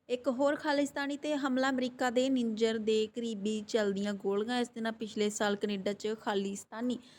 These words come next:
ਕੱਟੜਪੰਥੀ ਹਰਦੀਪ ਸਿੰਘ ਨਿੰਜਰ ਦੇ ਕਤਲ ਦਾ ਮਾਮਲਾ ਕਾਫੀ ਸੁਰੱਖਿਅਤ 'ਚ ਰਿਹਾ ਸੀ। ਹੁਣ ਹਰਦੀਪ ਸਿੰਘ ਦੇ ਕਰੀਬੀ ਵਿਅਕਤੀ ਦੇ ਅਮਰੀਕਾ 'ਚ ਹਮਲਾ ਹੋਇਆ ਹੈ। ਉਹ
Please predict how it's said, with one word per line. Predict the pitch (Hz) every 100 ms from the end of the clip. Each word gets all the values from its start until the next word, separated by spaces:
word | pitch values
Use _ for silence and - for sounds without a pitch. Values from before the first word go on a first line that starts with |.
| - _ _ _ _ _ _
ਕੱਟੜਪੰਥੀ | 269 269 277 285 277 269 285 285
ਹਰਦੀਪ | 277 247 247
ਸਿੰਘ | 233 226 233
ਨਿੰਜਰ | 233 214 220
ਦੇ | 220 226
ਕਤਲ | 226 208 214
ਦਾ | 208 196
ਮਾਮਲਾ | 208 214 196 190
ਕਾਫੀ | 202 196 196 202 196
ਸੁਰੱਖਿਅਤ | - 226 214 220 196
'ਚ | -
ਰਿਹਾ | 190 196 220 240
ਸੀ। | 240 - -
ਹੁਣ | 214 208
ਹਰਦੀਪ | 214 226 208 208
ਸਿੰਘ | - 208 214
ਦੇ | 226
ਕਰੀਬੀ | 226 254 226 254 269
ਵਿਅਕਤੀ | 269 262 - 285
ਦੇ | 277
ਅਮਰੀਕਾ | 277 254 240 220
'ਚ | 220 233 240
ਹਮਲਾ | 214 208 214
ਹੋਇਆ | 226 214 240
ਹੈ। | 254 269 - _ _ -
ਉਹ | 233 214